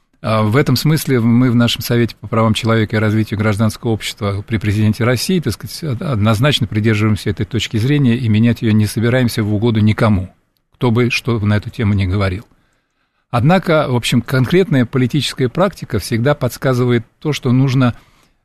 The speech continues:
э, как-то, я бы сказал, более гибко подходить к этой ситуации, не идти на конфликт там, где его можно избежать, и работать не на то, чтобы, так сказать, э, дожимать любой ценой, с-, и с-, выступать в роли, так сказать, абсолютной некой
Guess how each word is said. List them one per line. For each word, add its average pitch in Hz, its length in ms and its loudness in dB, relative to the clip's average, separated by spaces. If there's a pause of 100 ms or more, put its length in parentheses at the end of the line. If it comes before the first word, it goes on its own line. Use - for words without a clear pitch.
(100)
э, 113 180 -2
как-то, 123 280 -2
я 120 120 2
бы 117 80 -4
сказал, 120 180 -2
более 127 300 2
гибко 156 300 0
подходить 120 500 -2
к - 60 -8
этой 117 180 -6
ситуации, 165 480 -2
не 127 240 4
идти 123 160 -2
на 127 100 2
конфликт 123 460 0
там, 120 200 2
где 117 120 2
его 117 160 2
можно 117 320 2
избежать, 131 500 0
и 131 300 -2 (240)
работать 131 500 2 (120)
не 135 300 2
на 127 180 2
то, 185 160 -2
чтобы, 120 420 0 (400)
так 127 120 -6
сказать, - 300 -6
э, 110 400 0
дожимать 117 540 2
любой 127 320 2
ценой, 127 520 2 (140)
с-, - 220 -8
и 143 300 -2
с-, - 160 -8
выступать 127 760 -2
в 110 80 -2
роли, 113 220 2
так - 100 -6
сказать, - 220 -8
абсолютной 127 480 0
некой 110 260 0